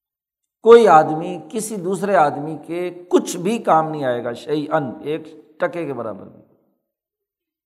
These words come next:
حتیٰ کہ باپ، ماں، بہن، بیٹا، بیٹی، رشتہ دار، ہر انسان کو اپنے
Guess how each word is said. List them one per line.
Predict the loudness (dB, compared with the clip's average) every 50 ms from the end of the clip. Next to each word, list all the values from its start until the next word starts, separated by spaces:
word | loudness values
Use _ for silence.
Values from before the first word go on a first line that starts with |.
| _ _ _ _ _ _ _ _ -14 -14
حتیٰ | -14 -8 -2 0 0 0 0
کہ | -2
باپ، | -4 -4 0 4 6 8 8 8 6 4 2 0 -10 -14 -16 -16 -14 -10
ماں، | -4 0 2 2 4 4 2 0 0 -2 -6 -10 -6 -4
بہن، | -4 -2 -2 -4 -6 -6 -10 -12 -14 -16 -16 -8 -2
بیٹا، | -2 -2 -2 0 2 2 2 2 2 0 -4 -12 -16 -20 -20 -20 _ _ _ _
بیٹی، | -2 -2 0 0 -2 -4 -6 -6 -6 -8 -8 -14 -18 -20 -20 -20 -20 _ _ _ _ _ _ -8
رشتہ | -8 -8 -8 -8 -6 -4 -2
دار، | 2 4 8 8 8 8 6 4 -4 -10 -12 -14 -16 -20 -20 -20 _ _ _ _ _ _ _ _ _ _ _ _ _ _ _ _ _ -4
ہر | 4 8 8 8
انسان | 8 6 4 0 0 4 4 4 4 4 0 -4 -6 -2
کو | 0 4 6 6 4 4 2 2 2
اپنے | 2 2 2 0 0